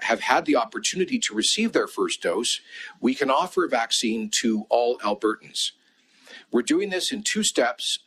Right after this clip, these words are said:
to avoid overloading our booking system. We'll begin by opening up vaccine bookings to all Albertans age thirty and older. And starting tomorrow, Albertans born in nineteen ninety-one or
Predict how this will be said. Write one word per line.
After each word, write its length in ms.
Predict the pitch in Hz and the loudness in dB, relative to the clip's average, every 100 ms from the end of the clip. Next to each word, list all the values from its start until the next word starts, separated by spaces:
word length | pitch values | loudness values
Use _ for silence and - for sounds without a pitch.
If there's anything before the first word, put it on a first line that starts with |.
| - | -4
to 200 | 139 127 | 2 2
avoid 400 | 110 117 120 - - | 2 2 0 -2 -2
overloading 680 | 139 135 123 131 127 101 101 104 | 0 0 0 0 0 -2 -2 0
our 160 | 101 | 0
booking 400 | - 170 175 117 | 2 -2 0 -2
system. 500 | 107 - - - - _ _ - - - - | 0 -2 -4 -6 -14 _ _ -20 -20 -20 -6
We'll 140 | - 127 | 0 2
begin 280 | 135 165 220 | 2 0 0
by 160 | 170 135 | 0 0
opening 340 | 139 156 156 | -2 -2 0
up 160 | 139 131 | 2 2
vaccine 420 | 120 - 151 165 | 0 2 0 0
bookings 480 | 107 - 127 143 - - | 0 -2 -4 -2 0 0
to 180 | 120 110 | 0 2
all 300 | 123 165 175 | 2 2 0
Albertans 600 | 131 104 95 87 123 - | -2 -2 -6 -4 -4 0
age 340 | 107 107 - - | 0 0 -4 -4
thirty 520 | - 123 127 139 - - | 0 0 0 -2 -4 -2
and 140 | 110 - | 0 2
older. 380 | 113 107 - _ _ _ - | 0 -2 -8 _ _ _ -2
And 100 | - | 2
starting 300 | 156 190 214 | 2 2 -2
tomorrow, 480 | - 107 113 165 _ - - - - | -2 0 -2 -4 _ -20 -20 -12 0
Albertans 460 | 127 131 156 - - | 0 2 0 0 0
born 220 | 131 127 | 0 0
in 80 | 113 | -2
nineteen 460 | 131 - - 131 | -2 -2 0 2
ninety-one 720 | 113 104 98 123 139 95 127 - | 2 0 0 2 2 0 -6 -4
or 200 | 123 127 | 0 0